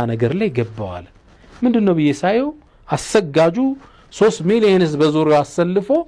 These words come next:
አላሁ አክበር ሲል ጠቅላላ ያ ሁላ ህዝብ ተከትሎት አላሁ አክበር አለ። ሾክ ዶንኩ አለ። ከዛም ሩኩዕ ሲወርድ አብሮት ሩኩዕ ወረዱ። ሰሚ አላህ ሲል ቀጥ አሉ።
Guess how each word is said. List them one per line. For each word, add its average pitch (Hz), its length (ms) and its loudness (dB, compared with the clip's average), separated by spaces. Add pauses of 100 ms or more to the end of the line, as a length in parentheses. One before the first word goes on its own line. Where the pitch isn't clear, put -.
(580)
አላሁ 123 680 2 (100)
አክበር 113 420 -6
ሲል 254 260 -6 (440)
ጠቅላላ 247 580 2 (100)
ያ 175 140 4
ሁላ 160 320 0
ህዝብ 240 340 -2
ተከትሎት 175 580 -4 (480)
አላሁ 113 580 -2
አክበር 127 420 -14
አለ። - 160 -18 (1120)
ሾክ - 340 -6
ዶንኩ 202 380 -2
አለ። - 120 -10 (920)
ከዛም 233 400 2 (180)
ሩኩዕ 226 400 2
ሲወርድ 240 420 0
አብሮት 180 380 2
ሩኩዕ 165 340 0
ወረዱ። 113 340 -4 (720)
ሰሚ 220 280 4
አላህ 240 320 2
ሲል 240 200 -4
ቀጥ - 300 -2
አሉ። 131 200 -2